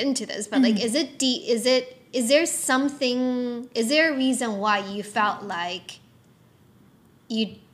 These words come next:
Speaker 1: you know, you didn't, you couldn't be your true authentic self?
Speaker 2: Mm.
Speaker 1: Because I think this is, this is important for, I mean, for me, for, you know, hopefully some of our listeners, as
Speaker 2: Mm-hmm.
Speaker 1: to, like, you know, who are thinking about maybe, you know,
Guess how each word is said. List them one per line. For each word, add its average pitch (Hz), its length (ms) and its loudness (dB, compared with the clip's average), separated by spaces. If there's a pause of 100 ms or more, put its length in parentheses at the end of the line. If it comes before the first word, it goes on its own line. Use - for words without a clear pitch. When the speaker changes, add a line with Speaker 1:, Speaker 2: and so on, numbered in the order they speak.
(120)
Speaker 1:
you 226 180 2
know, 214 80 0
you 214 360 0
didn't, 240 400 0
you 226 140 0
couldn't 262 300 0
be 240 80 0
your 220 200 0
true 208 220 -2
authentic 185 600 -4
self? 214 500 -4
Speaker 2:
Mm. 226 260 2
Speaker 1:
Because 233 200 0
I 226 100 6
think 320 260 -4
this 359 160 -2
is, 226 380 -6
this 247 180 -2
is 277 140 -2
important 202 800 -6
for, 185 640 -6 (840)
I 226 60 -4
mean, 214 220 0
for 202 200 -8
me, 294 600 2
for, 190 640 -4
you 196 140 -8
know, 185 100 -8
hopefully 185 340 -6
some 185 200 -10
of 180 80 -8
our 180 120 -6
listeners, 190 680 -6
as 220 180 -2 (140)
Speaker 2:
Mm-hmm. 202 100 -4
Speaker 1:
to, 190 40 -8
like, 185 280 -10 (880)
you 190 140 -6
know, 196 460 -6
who 220 160 0
are 208 80 2
thinking 247 340 -2
about 185 200 -2
maybe, 190 800 0
you 196 140 -8
know, 185 240 -6